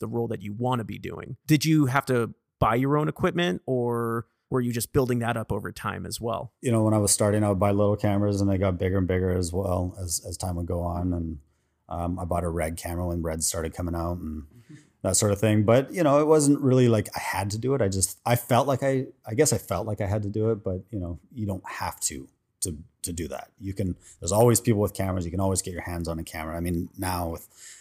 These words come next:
Speaker 2: you know, D S L Rs being like, you can buy a great D S L R for a couple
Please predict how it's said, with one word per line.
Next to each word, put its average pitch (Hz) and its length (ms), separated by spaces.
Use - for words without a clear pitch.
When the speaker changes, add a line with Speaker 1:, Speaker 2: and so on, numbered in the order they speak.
Speaker 2:
you 98 60
know, 76 80
D 87 180
S 85 140
L 98 180
Rs 113 220
being 98 200
like, 101 180
you 104 100
can 98 100
buy 90 140
a 85 40
great 92 300
D 95 80
S - 100
L 95 140
R 104 140
for 98 140
a 95 40
couple 92 260